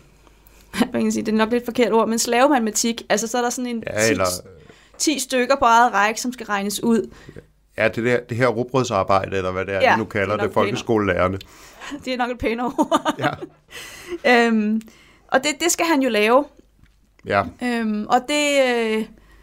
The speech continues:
Speaker 1: nu runder jeg lige den her af med det matematik, men, og det, det kan han også godt. Han kan godt regne det ud. Problemet er, at når han så skal skrive tallet, eller skal skrive den her tekst ned, øh, fra dansk af,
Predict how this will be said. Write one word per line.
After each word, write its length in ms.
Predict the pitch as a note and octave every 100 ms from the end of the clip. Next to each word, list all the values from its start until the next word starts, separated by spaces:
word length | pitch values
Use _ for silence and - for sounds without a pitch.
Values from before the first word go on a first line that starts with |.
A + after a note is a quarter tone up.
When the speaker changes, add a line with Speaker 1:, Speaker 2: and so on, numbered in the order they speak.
| - - - _ _ _ _ _ _
Speaker 1:
nu 60 | C#4
runder 220 | C4 B3+
jeg 40 | B3
lige 120 | B3+
den 80 | C4
her 80 |
af 80 | A#3+
med 100 | A#3+
det 140 | A#3 A#3+
matematik, 440 | A3 G#3 - D4 -
men, 140 | B3+ C4
og 100 | C4+
det, 80 | C#4+ - _
det 100 | E4+
kan 240 | E4 E4 D#4+
han 120 | C#4
også 160 | A3+ -
godt. 180 | C4+
Han 180 | - D4
kan 80 | C4+
godt 180 | C#4 D#4 C#4+
regne 220 | A3+ G#3+
det 100 | -
ud. 260 | D4 D4 - - - - - - - - -
Problemet 460 | - C4 C#4+ C#4 C4+
er, 340 | B3 C4 B3+ B3
at 60 |
når 100 | B3
han 100 | A#3+
så 140 | B3 C4+
skal 220 | C4 C4
skrive 340 | - - C4
tallet, 420 | C4+ B3+ - B3+ B3 _ _ _ -
eller 420 | A3+ A3 G#3+ G#3+
skal 200 | - A#3+
skrive 300 | - B3+ C4+
den 140 | B3
her 140 | B3+ A#3+
tekst 460 | - C#4 C#4 - A#3+
ned, 240 | B3 B3 - _ -
øh, 240 | A3+ G3 D#3
fra 120 | -
dansk 460 | A3+ A3+ G#3+ - -
af, 360 | A3 A3+ A#3+